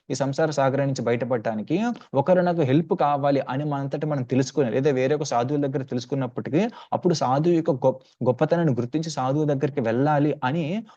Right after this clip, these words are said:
ఒక రకమైనటువంటి డివోషన్, ఒక రకమైనటువంటి భక్తి మనకి ఏర్పడితే దానిని గురు భక్తి అంటారు. నేను ఒక సాధువు దగ్గరికి వెళ్ళాలి, నేను ఒక గురువుని తీసుకోవాలి. అందుకే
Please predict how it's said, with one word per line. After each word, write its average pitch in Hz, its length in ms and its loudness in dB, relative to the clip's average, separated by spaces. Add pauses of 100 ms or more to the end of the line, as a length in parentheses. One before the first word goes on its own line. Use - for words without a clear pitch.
ఒక 123 140 0
రకమైనటువంటి 180 640 0
డివోషన్, 120 480 0
ఒక 120 160 -4
రకమైనటువంటి 160 580 -2
భక్తి 139 260 -2
మనకి 139 300 0
ఏర్పడితే 120 440 0
దానిని 135 240 -2
గురు 107 260 0
భక్తి 139 440 0
అంటారు. 98 440 -6 (500)
నేను 120 120 2
ఒక 113 60 -4
సాధువు 120 320 2
దగ్గరికి 123 320 0
వెళ్ళాలి, 110 180 0
నేను 117 160 0
ఒక 117 100 -2
గురువుని 123 320 2
తీసుకోవాలి. 110 540 -4 (280)
అందుకే 175 600 2